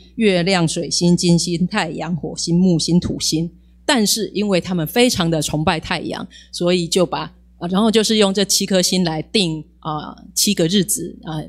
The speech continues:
然后这样循环就变成一周七天。但是因为他们非常崇拜太阳，所以呢，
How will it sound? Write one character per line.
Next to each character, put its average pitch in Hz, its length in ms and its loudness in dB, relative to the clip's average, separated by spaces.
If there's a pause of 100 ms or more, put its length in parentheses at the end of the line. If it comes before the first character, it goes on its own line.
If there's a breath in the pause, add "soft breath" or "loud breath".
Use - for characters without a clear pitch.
然 160 140 -6
后 170 100 0
这 180 120 0
样 160 120 2
循 165 240 -2
环 160 180 -2
就 165 100 -2
变 165 180 0
成 160 180 -8
一 202 80 -4
周 170 240 2
七 170 220 0
天。 165 260 0 (380 loud breath)
但 269 160 2
是 254 100 2
因 247 80 4
为 233 80 4
他 220 140 0
们 202 100 4
非 208 240 2
常 165 220 0
崇 160 220 -2
拜 170 180 0
太 165 220 -4
阳， 156 280 -4 (160 soft breath)
所 175 220 0
以 180 80 4
呢， 165 220 -2